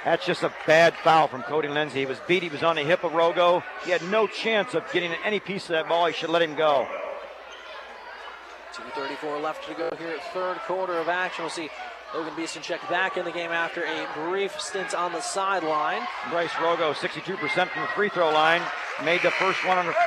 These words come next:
Speaker 1: front end of the
Speaker 2: Beeston will check in for Braden Rogo on the T C side.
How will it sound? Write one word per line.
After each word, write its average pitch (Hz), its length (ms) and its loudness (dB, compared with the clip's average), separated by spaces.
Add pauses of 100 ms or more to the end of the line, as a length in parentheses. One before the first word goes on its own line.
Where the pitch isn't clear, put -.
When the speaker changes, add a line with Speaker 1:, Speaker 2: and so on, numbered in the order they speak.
(300)
Speaker 1:
front 180 180 4
end 190 160 2
of 160 60 0
the 160 120 0 (2250)
Speaker 2:
Beeston 113 340 -14
will 123 280 -10
check 175 360 -6
in 170 300 -8
for 160 460 -2
Braden 196 480 -2
Rogo 156 600 -2
on 170 180 -4
the 147 100 -6
T 139 220 -8
C 139 240 -8
side. 143 460 -4